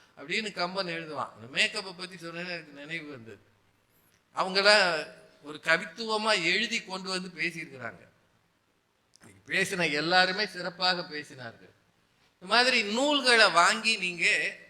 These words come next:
கொடுத்தீங்கன்னா, அவ்வப்போது வாசிக்க ஆரம்பித்தால், இந்த சுவை ஒரு நாளும் நீங்காது. பிறகு பிறகு மெல்ல மெல்ல வாசிக்க ஆரம்பித்து விடுவீர்கள். இது ஒரு அடிக்ஷன் மாதிரி.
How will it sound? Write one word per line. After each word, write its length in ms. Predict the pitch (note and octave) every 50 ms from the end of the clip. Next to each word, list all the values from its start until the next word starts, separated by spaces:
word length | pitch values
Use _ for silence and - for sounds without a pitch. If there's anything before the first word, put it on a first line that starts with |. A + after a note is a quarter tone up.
| _ -
கொடுத்தீங்கன்னா, 840 | G#3+ A#3 C#4+ B3 - - A#3 A3+ G#3 F3+ E3+ D#3+ D3 C#3+ C3+ B2+ - - - _ _ _ _ _ _ _ _ _ _ _ _ _ _ _ _ _ _ _
அவ்வப்போது 800 | - D3+ E3+ F#3 A3+ A3+ - - A3 B3 C4 C#4 C#4+ C#4 C#4+ A#3
வாசிக்க 600 | G3+ F#3 G3 G#3+ - A#3 A#3+ A3+ - A3 F#3+ E3
ஆரம்பித்தால், 760 | E3 F3 F#3 F3+ E3+ E3 D#3+ - D#3+ D#3+ D#3 D#3 D#3 D#3+ D3+
இந்த 360 | D3+ F3 G3 G3 F#3+ F#3+ F3 - -
சுவை 500 | F3+ - - D4 D#4+ - A3 G3 F#3+ F3+ E3 C#3+ D3
ஒரு 280 | E3 G3 G#3+ G#3+ G3
நாளும் 640 | F3+ E3 D#3+ E3 F3+ G3+ G#3 G#3 G3+ G3+ F#3+ E3+ D3+
நீங்காது. 840 | D#3 F3 F#3+ G3+ G#3+ G3+ F3+ F#3 F3 E3+ D#3+ D3+ D3+ D#3 D3+ C#3+ - - - - _ _
பிறகு 380 | D#3 D#3 F3 G3 F#3 F3+ F#3+
பிறகு 400 | E3+ E3+ F3 F3 F3+ F#3+ F3+ G#3+
மெல்ல 340 | F3+ D#3+ D#3+ D#3+ E3 F#3 F#3
மெல்ல 280 | E3+ D#3+ D#3+ F3+ G#3 F3+
வாசிக்க 600 | C#3 C#3+ D#3 E3+ E3+ - F3 F3 F3 F#3 F3 D3
ஆரம்பித்து 440 | D3+ E3+ E3+ D#3+ D#3+ D#3+ E3 E3 D3+
விடுவீர்கள். 580 | D3+ C#3+ C#3+ C#3+ C#3+ C#3+ C3 C3+ C3+ C3 B2+ - - - - - - -
இது 180 | F3+ F#3 F#3+ F#3
ஒரு 160 | F3+ D#3+ D#3
அடிக்ஷன் 640 | E3 G3+ - C#4+ C#4+ - - - C4 B3+ A#3+ A3+ G3
மாதிரி. 320 | F#3+ F#3 F#3 E3+ D#3 C3+